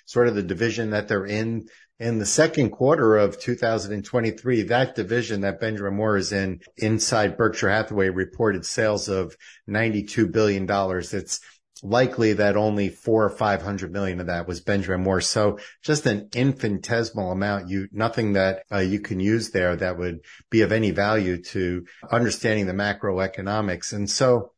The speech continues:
the information with, without that obligation, the information doesn't exist. And, and I don't necessarily blame Benjamin Moore. If I was,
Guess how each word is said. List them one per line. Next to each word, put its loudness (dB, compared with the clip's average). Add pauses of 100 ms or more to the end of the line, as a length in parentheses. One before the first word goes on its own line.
the 2
information -2 (220)
with, -4
without 2
that 2
obligation, -2
the -2
information -4
doesn't 0
exist. 2
And, -4 (300)
and 0
I 4
don't 0
necessarily 2
blame -2
Benjamin -2
Moore. 0
If -4
I 0
was, -2